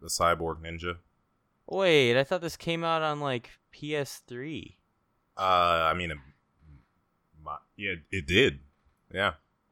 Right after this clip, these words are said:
Speaker 1: P S three, Xbox, and P C.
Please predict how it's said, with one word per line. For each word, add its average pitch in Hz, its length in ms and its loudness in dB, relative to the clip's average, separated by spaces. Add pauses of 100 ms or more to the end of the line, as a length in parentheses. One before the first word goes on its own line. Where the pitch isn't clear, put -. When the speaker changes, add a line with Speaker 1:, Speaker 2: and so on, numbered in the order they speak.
(1200)
Speaker 1:
P 107 120 0
S 104 120 -2
three, 104 300 2
Xbox, - 800 0 (1080)
and 85 560 -8
P 90 140 0
C. 78 160 -10